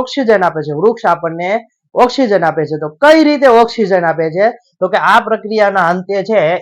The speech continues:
એ ઓક્સિજન છૂટો પડે છે અને આ ઓક્સિજન છે એ વાતાવરણની અંદર ભળે છે. આ રીતે વનસ્પતિ આપણને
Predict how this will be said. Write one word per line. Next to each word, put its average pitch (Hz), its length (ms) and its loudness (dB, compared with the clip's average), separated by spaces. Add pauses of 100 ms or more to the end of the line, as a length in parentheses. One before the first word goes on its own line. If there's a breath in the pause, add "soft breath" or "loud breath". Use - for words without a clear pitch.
એ 165 40 -2
ઓક્સિજન 160 560 -4
છૂટો 214 360 2
પડે 175 240 0
છે 160 200 -4 (200)
અને 156 140 -6
આ 165 120 0
ઓક્સિજન 175 560 -4
છે 254 100 -2 (160)
એ - 20 -4
વાતાવરણની 147 760 -4
અંદર 156 240 -2 (380)
ભળે 190 320 4
છે. 151 80 -12 (180)
આ 208 100 4
રીતે 214 240 -2
વનસ્પતિ 180 560 -6
આપણને 151 440 -4